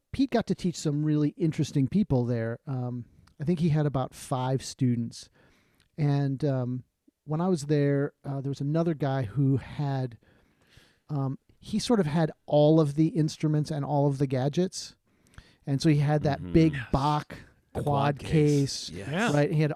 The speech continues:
Speaker 1: all the stuff. And, um, and he was one of Pete's students. And then there was another guy who was, like, a really hip, cool dude, um,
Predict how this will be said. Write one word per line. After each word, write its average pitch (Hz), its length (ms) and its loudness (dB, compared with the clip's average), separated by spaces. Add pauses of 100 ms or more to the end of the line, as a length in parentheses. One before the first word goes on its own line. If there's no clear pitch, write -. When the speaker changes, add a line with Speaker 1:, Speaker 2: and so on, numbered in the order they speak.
Speaker 1:
all 160 220 2
the 147 100 -2
stuff. - 600 -6 (520)
And, 151 260 2
um, 147 220 0 (400)
and 160 180 -2
he 165 120 2
was 147 140 0
one 147 140 0
of 147 120 0 (100)
Pete's - 280 -6
students. 131 440 -2 (100)
And 156 260 0
then 156 300 -2 (380)
there 160 80 -6
was 156 100 -4
another 165 580 -2
guy 123 600 -4
who - 200 0
was, 143 300 2
like, 139 180 -10
a 120 120 -6
really 156 560 2
hip, 143 400 0 (600)
cool 147 380 4
dude, 123 500 0 (460)
um, 139 320 -2